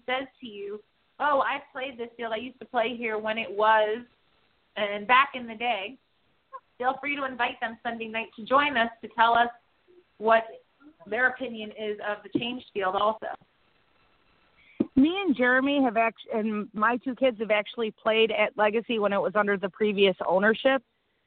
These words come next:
Speaker 2: And the fields were pretty cool out there back then. We actually have a t-, as a team have gone out and helped them clean up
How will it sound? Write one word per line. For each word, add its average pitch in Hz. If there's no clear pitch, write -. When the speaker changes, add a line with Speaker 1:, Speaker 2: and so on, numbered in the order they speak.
Speaker 2:
And 349
the 349
fields 349
were 294
pretty 269
cool 240
out 240
there 226
back 190
then. 214
We 269
actually 254
have 240
a 226
t-, -
as 247
a 226
team 262
have 247
gone 220
out 214
and 196
helped 208
them 226
clean 233
up 220